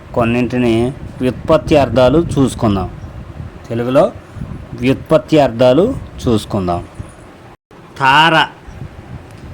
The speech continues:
అంటే దీనిచే నావికులు తరింతురు అంటే చుక్క. దినకరుడు,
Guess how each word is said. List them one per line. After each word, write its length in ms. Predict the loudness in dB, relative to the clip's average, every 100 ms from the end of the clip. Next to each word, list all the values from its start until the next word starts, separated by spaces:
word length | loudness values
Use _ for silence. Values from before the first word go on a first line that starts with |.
| -16 -16 -10
అంటే 420 | -6 0 0 0 -6 -12 -6
దీనిచే 920 | 0 4 6 4 2 0 0 -2 -6 -12 -12
నావికులు 880 | -4 0 2 2 0 0 0 0 -2 -10 -20 -18 -6
తరింతురు 960 | -2 0 0 -2 -4 -4 -2 -2 -4 -6 -14 -18 -18 -20 -16 -14
అంటే 360 | -6 -4 -4 -6 -16 -18 -18 -18 -10 -8
చుక్క. 600 | -8 -6 0 4 4 0 -10 -16 -16 -16 -16 -16 -20 -20 -16 -10
దినకరుడు, 840 | -4 2 2 4 4 4 0